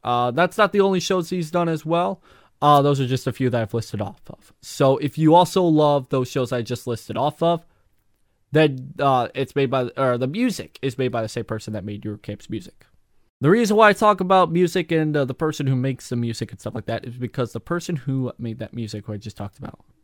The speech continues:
okay? I'm just gonna say this right now, okay? I'm just gonna say this right now before I talk about the, the music and stuff like that.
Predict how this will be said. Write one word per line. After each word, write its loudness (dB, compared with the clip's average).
okay? -10
I'm 4
just -4
gonna 4
say 4
this -4
right 4
now, -4
okay? -2
I'm 0
just -6
gonna 4
say 2
this 0
right 2
now 2
before 0
I 2
talk 2
about 2
the, 2
the 0
music -4
and -20
stuff -14
like -14
that. -16